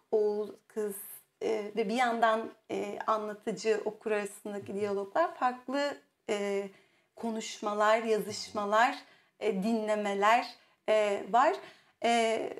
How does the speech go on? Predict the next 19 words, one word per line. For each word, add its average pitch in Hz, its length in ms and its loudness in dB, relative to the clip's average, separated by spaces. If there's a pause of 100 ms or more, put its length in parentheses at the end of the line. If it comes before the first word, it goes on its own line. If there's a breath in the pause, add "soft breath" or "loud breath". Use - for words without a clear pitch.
(840)
her 330 400 4
biri 349 200 2
için 330 300 2
bir 277 140 2
başlık 277 360 -2
açtığımda 226 640 -2
işte - 300 -6
mesela 214 260 -2
ekolojik 226 600 -4
yıkıma 220 500 -2
dair 202 600 0
ayrıntıları 208 920 0
gör-, 196 400 -4
gördüğümüz 196 600 -2
yer 190 240 -2
neresi, 196 720 -2
bu 220 180 0
aşk, - 400 2
cinsellik, 214 840 -4